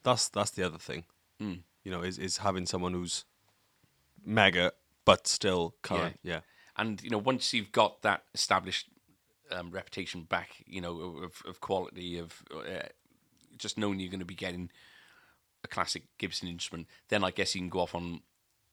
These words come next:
Speaker 2: slightly riskier models, like, uh, doing a Peter Green. You know, Peter Green would sell, I think, wouldn't it,
Speaker 1: Yeah.
Speaker 2: if they were to
Speaker 1: Yeah, it would, yeah.
Speaker 2: do that? Um, and, you know, looking at the Jimmy Page again, maybe, and
Speaker 1: Yeah.
Speaker 2: d-,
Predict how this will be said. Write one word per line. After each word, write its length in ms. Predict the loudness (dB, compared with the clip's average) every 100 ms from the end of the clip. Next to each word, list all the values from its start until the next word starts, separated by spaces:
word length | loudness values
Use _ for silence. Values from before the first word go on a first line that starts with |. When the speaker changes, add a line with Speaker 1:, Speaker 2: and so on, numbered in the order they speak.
| _ _ _ _
Speaker 2:
slightly 380 | -4 -2 -2 -4
riskier 480 | 0 2 2 2 0
models, 460 | 0 -2 -2 -6
like, 340 | -4 -4 -6 -18
uh, 160 | -20 -20 -6
doing 180 | -4 -2
a 60 |
Peter 220 | -4 -8 -6
Green. 300 | -2 -2 -2 -14 _
You 100 | 2
know, 120 | 2
Peter 240 | 2 -4 -2
Green 360 | 0 0 -2
would 240 | -6 -6 -2
sell, 260 | 0 -2
I 60 | -4
think, 260 | -10 -12 -8
wouldn't 200 | -8 -6
it, 80 | -8
Speaker 1:
Yeah. 60 |
Speaker 2:
if 100 | -8
they 100 | -6
were 100 | -8
to 220 | -8 -8 -8
Speaker 1:
Yeah, 120 | -10
it 140 | -12 -12
would, 140 | -14
yeah. 80 | -16 -20 _ _ -4
Speaker 2:
do 160 | -2
that? 180 | -2 -6 -2
Um, 440 | 0 0 -2 -8 -14 _ _ -6
and, 420 | -4 -4 -8 -10 -18 -20 _ _ _ _ _ _ _ _ _ _ _ -14
you 80 |
know, 80 | -12 -8
looking 240 | -6 -6
at 80 | -8
the 80 | -8
Jimmy 240 | -6 -6
Page 280 | -4 -6 -6
again, 240 | -8 -8
maybe, 380 | -6 -8 -8 -10
and 300 | -10 -14 -16 -20 _ -20 _ _ _ _ _ _ _ _ _ -10
Speaker 1:
Yeah. 140 |
Speaker 2:
d-, 60 | -8